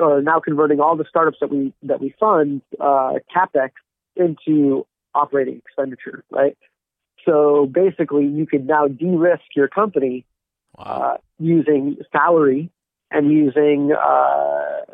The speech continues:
Speaker 1: you know, sort of the, the tr-, more like a tech startup, uh, and tech economics, but following a, the scale and the magnitude of biotech,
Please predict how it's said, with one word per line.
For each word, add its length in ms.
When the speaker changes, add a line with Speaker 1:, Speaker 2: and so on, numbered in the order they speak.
Speaker 1:
you 80
know, 240
sort 140
of 100
the, 400
the 160
tr-, 300
more 320
like 200
a 80
tech 180
startup, 400
uh, 160
and 160
tech 220
economics, 580
but 360
following 560
a, 440
the 140
scale 400
and 100
the 60
magnitude 600
of 540
biotech, 560